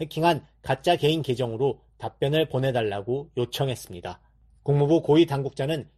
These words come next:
이날 전화 브리핑에서 북한의 이런 활동들은 주로 정보 수집에 초점을 맞추고 있으며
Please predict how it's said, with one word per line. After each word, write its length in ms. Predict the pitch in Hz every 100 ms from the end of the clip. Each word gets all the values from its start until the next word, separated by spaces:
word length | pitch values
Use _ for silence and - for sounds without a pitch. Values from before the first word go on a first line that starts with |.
| -
이날 240 | 139 170
전화 300 | 151 139 170
브리핑에서 680 | - 127 - 113 98 123 110 _ _ -
북한의 360 | 131 151 180
이런 220 | 151 165
활동들은 640 | 156 160 165 151 127 151 110 _ _
주로 260 | - 156
정보 320 | 165 139 151 180
수집에 420 | 165 143 165 165
초점을 380 | 165 - 180 175
맞추고 360 | 127 - 127
있으며 440 | 110 - 113 131